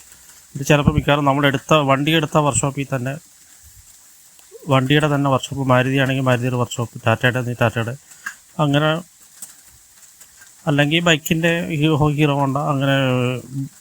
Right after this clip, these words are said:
എൻഫീൽഡ്, അങ്ങനെയുള്ള കം-, വർക്ക്ഷോപ്പിലേക്ക് നമുക്ക് പോകാൻ പറ്റും. അതിൽ നമുക്ക് ഇൻഷുറൻസ് ബമ്പർ ടു ബമ്പർ ആണെങ്കിൽ ഫുൾ ഇൻഷുറൻസ് കിട്ടും. അപ്പം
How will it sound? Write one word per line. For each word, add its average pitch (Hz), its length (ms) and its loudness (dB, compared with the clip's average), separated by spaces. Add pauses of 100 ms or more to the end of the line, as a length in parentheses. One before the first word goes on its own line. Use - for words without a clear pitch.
(140)
എൻഫീൽഡ്, 123 440 -2
അങ്ങനെയുള്ള 170 560 -2
കം-, 160 240 0 (300)
വർക്ക്ഷോപ്പിലേക്ക് 135 560 0
നമുക്ക് 131 300 -6
പോകാൻ 113 200 2
പറ്റും. 104 200 -10 (680)
അതിൽ 160 140 2
നമുക്ക് 160 320 0
ഇൻഷുറൻസ് 160 540 0
ബമ്പർ 143 360 2
ടു 160 40 0
ബമ്പർ 147 220 2
ആണെങ്കിൽ 143 280 -2
ഫുൾ 139 160 2 (340)
ഇൻഷുറൻസ് 117 460 -4
കിട്ടും. 101 140 -14 (1000)
അപ്പം - 480 0